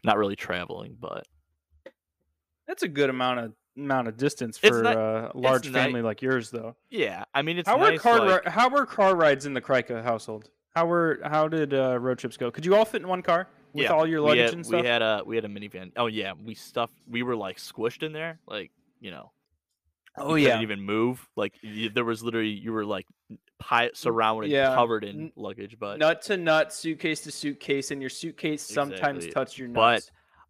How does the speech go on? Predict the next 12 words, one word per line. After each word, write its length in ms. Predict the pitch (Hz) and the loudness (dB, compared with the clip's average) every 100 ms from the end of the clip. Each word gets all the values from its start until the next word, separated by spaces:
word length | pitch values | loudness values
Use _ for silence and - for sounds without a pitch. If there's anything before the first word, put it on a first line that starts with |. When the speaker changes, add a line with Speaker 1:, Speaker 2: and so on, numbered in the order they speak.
| - | 2
Speaker 1:
honestly, 720 | 98 117 139 - 151 160 151 - _ _ _ _ | 2 4 0 -2 -2 -2 -4 -10 _ _ _ _
I 160 | 110 117 | 2 2
will 240 | 110 107 | 4 0
say 340 | 117 - 107 107 | -2 -4 -2 0
I 160 | 95 | -2
love 340 | 98 95 107 110 | -2 -2 -6 -4
road 220 | 98 98 | -6 -6
trips 340 | - 120 135 - | -4 -6 -6 -12
because 360 | 110 - 98 85 _ _ _ _ _ _ | -14 -10 -12 -14 _ _ _ _ _ _
for 100 | 117 | -10
some 400 | - - 120 156 | -8 -2 -2 0
reason 520 | 104 101 120 135 139 | -4 -4 -6 -10 -12